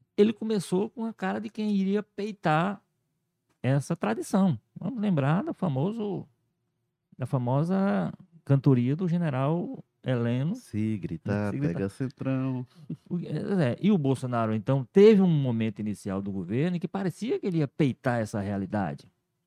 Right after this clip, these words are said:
Speaker 1: né? Então, ele não tinha composição com ninguém, ele compôs, ele,
Speaker 2: O
Speaker 1: ele
Speaker 2: Bolsonaro, ele disse uma coisa antes de tomar posse,
Speaker 1: Hum.
Speaker 2: que eu acho que ele tinha razão. Ele dizia, "Olha, a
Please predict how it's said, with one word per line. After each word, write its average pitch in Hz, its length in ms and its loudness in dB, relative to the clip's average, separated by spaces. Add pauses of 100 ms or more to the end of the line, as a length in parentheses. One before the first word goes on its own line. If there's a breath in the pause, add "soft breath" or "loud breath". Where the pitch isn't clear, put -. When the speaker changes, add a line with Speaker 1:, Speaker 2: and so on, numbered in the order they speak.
(120)
Speaker 1:
né? 120 220 -2
Então, 156 320 2
ele 208 120 2
não 220 100 2
tinha 139 220 2
composição 104 640 -4
com 113 100 -8
ninguém, 113 600 0
ele 95 180 -2
compôs, 117 500 2
ele, 110 240 0
Speaker 2:
O - 140 -8
Speaker 1:
ele 139 80 4
Speaker 2:
Bolsonaro, 120 580 6
ele 120 140 2
disse 98 260 -2
uma 104 120 2
coisa 90 300 0
antes 110 120 0
de 120 60 -2
tomar 107 200 0
posse, - 260 0
Speaker 1:
Hum. 175 40 -6
Speaker 2:
que 135 40 -2
eu 127 40 6
acho - 80 -4
que 156 80 2
ele 127 80 0
tinha 131 200 2
razão. 151 300 2
Ele 98 80 0
dizia, 98 220 2
"Olha, 90 200 0
a 101 100 -2